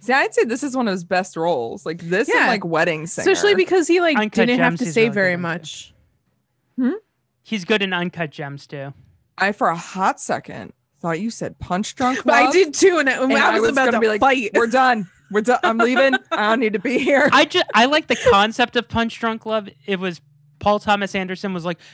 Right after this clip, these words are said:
Speaker 3: "Hey, what if Adam Sandler, I took one of the scripts of his movies and I made it an indie film." And then they're like, "Okay, here's fifteen million dollars to make a movie." And
Speaker 2: And
Speaker 3: Adam
Speaker 2: they
Speaker 3: Sandler's
Speaker 2: just
Speaker 3: like,
Speaker 2: fucking
Speaker 3: "Oh,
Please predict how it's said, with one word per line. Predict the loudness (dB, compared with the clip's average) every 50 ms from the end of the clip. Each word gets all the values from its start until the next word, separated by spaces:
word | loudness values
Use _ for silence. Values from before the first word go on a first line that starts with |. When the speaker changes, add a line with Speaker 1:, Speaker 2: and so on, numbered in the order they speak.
| _ _
Speaker 3:
"Hey, | -4 -2 -2
what | -2 0 0 0 0
if | -2 -4
Adam | -4 -2 -2 -2 -2 -4 -6
Sandler, | -8 -6 -6 -4 -4 -4 -6 -6 -8 -6 -6 -8 -8 -12 _ _ _ _ _ _ _ _ _ _ _ _ -20 _ _ _ _ _ _ -6
I | -2 -2 -2
took | -2 -2 -6 -4 -2
one | -2 -2
of | -2 -2 -4
the | -6 -8
scripts | -6 -2 -4 -4 -4 -4
of | -8 -6
his | -6 -8 -6
movies | -4 -4 -2 -2 -2 -2 -2 -2 -4
and | -6 -8 -4 -4
I | -2 -2
made | -2 -2 -2 -2 -2
it | -4 -4
an | -6 -6 -8
indie | -6 -4 -4 -4 -2 -4 -6
film." | -6 -6 -8 -10 -10 -10 -8
And | -4 -2 -2 -2
then | -2 -4 -4 -4
they're | -4 -4
like, | -2 -2 -4 -4 -4 -2
"Okay, | -2 -2 -2 0 -2 -2 -2 -4 -6 -8 -18 -20 _ _
here's | -6 -2 0 0 0 -2 -4
fifteen | -10 -8 -4 -2 -2 -2 -2 -2 -2 -2 -2 -2
million | -2 -4 -4 -4 -4 -4
dollars | 0 2 4 4 4 4 4 2 0
to | -2 -2
make | -4 -4 -4 -4
a | -4 -4
movie." | -4 -4 -4 -4 -4 -4 -4 -6 -6 -6 -8 -10 _ _ _ _ -14 -14 -14 -10 -4
And | -4 -2 -2 0
Speaker 2:
And |
Speaker 3:
Adam | 2 2 2 2
Speaker 2:
they | 2 2
Speaker 3:
Sandler's | 2 2 2
Speaker 2:
just | 2 2 2
Speaker 3:
like, | 2 2
Speaker 2:
fucking | 2 0 0 2 4 6
Speaker 3:
"Oh, | 6 8 6 6 4